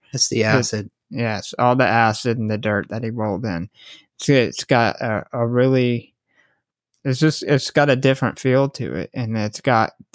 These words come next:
Speaker 2: characters that are terrible people, but they're very lovable characters.
Speaker 1: Yeah.
Speaker 2: And I, I love that the most lovable ones were able to cross over and continue on in the franchise.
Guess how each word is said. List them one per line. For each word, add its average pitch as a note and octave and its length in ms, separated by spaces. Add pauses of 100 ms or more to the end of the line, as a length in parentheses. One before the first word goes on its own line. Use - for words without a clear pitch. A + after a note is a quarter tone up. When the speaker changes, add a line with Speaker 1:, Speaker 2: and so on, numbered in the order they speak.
(100)
Speaker 2:
characters B2+ 920
that A2+ 260
are A2 580 (680)
terrible D3 400
people, C#3+ 320
but A2+ 200
they're A2+ 100
very A#2 260
lovable A#2 540
characters. G#2+ 800 (280)
Speaker 1:
Yeah. B2+ 120
Speaker 2:
And G#2+ 300
I, G2 180
I A2 160
love A#2 460
that G#2+ 420 (540)
the A#2 260
most B2 340
lovable A#2 440
ones A2 380
were G#2+ 120
able A2+ 360
to B2 260
cross A2+ 340
over B2 300
and B2 180
continue A#2+ 540
on B2 280
in A#2+ 120
the A#2+ 100
franchise. A#2 680